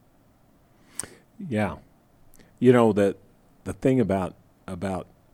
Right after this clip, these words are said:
his presidency that's really struck me is there's, there's two or three things. I mean, there's a lot, and,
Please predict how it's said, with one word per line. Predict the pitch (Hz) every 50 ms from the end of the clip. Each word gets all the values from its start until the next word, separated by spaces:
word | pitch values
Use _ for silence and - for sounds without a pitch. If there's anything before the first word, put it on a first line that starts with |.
| _ _ _ - -
his | - 98 98 85
presidency | - - 131 123 107 113 113 92 87 - 107 92
that's | 82 90 80 - -
really | 104 101 95 90 87
struck | - - - 107 90 82 - -
me | 82 82 80
is | 80 82
there's, | 82 85 78 78 85 80
there's | - 92 90 85 82 -
two | - - - 127
or | 107
three | 90 - 98 90 85
things. | 80 - 82 80 80 78 - - - - _ _ _ _ _ _ -
I | -
mean, | 90 82 78
there's | 78 78 76 80
a |
lot, | 76 78 71 69 71 76 -
and, | - 76 80 71 -